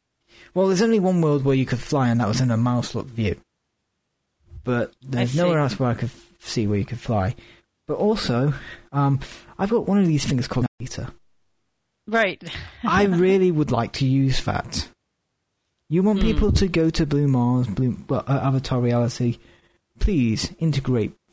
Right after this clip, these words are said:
Speaker 1: the friggin' Space Navigator, 'cause there's only really a few things that already, like, will use this.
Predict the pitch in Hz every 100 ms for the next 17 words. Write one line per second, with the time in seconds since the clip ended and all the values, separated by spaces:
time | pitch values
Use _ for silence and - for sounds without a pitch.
0 | _ _ _ 214 - - 214 208 190 151
1 | 131 131 _ _ _ - - 165 156 -
2 | 120 117 120 110 120 135 160 175 202 180
3 | 143 156 143 123 - - - 135 - _
4 | _ 160 143 143 135 123 - 131 120 113
5 | 113 104 - 123 117 117 131 135 160 160
6 | -